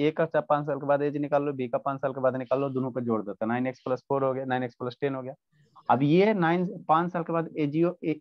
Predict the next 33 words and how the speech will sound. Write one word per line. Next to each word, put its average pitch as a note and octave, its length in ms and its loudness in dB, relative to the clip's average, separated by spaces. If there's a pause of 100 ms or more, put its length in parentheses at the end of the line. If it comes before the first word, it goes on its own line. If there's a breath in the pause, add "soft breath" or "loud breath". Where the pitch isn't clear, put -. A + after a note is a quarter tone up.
एज D3+ 180 0
के E3+ 120 2
रेशियो D#3 320 2
का D#3 140 -4
सम D#3 300 0
दिले B2 300 0
सर, F#2 180 -8 (600)
कितना E3+ 280 2
दिले A#2 240 0
सर? G2+ 240 -10 (380)
फ़ोर्टी B2+ 300 0
सिक्स - 380 -6
ईयर। G#2 180 -14 (840)
पाँच C3+ 360 2
साल C#3+ 180 2
के C#3 100 -2
बाद A#2+ 180 2
बाबू A2+ 300 -6
एज A#2+ 180 -2
का C3+ 120 -2
sum C3 200 -6
निकाले, C3 360 -4
नाइन B2 380 -6
एक्स A#2 140 -12
प्लस A#2+ 300 -8
टेन A2 200 -4
आ F#2 100 -6
गया, F2+ 180 -12 (360)
और A#2 120 0
यही C3 280 -2
कितना C3+ 300 -8
दिले A2 240 -6
sir, G2 220 -10